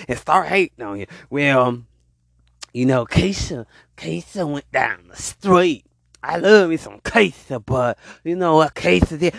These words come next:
But I hate when I, but now I hate Keisha because Keisha stole my man. Look at Keisha. Like, what? Where they do that at? Like, what?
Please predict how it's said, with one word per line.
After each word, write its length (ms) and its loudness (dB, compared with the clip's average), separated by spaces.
But 140 2
I 160 4
hate 320 0
when 220 0
I, 280 -2
but 200 -2
now 220 2
I 80 -4
hate 340 -2
Keisha 580 0
because 360 -2
Keisha 720 0
stole 280 -2
my 200 -4
man. 380 -4
Look 180 4
at 160 0
Keisha. 580 -4
Like, 300 4
what? 140 0
Where 100 0
they 220 2
do 120 6
that 160 6
at? 400 4
Like, 400 2
what? 800 -4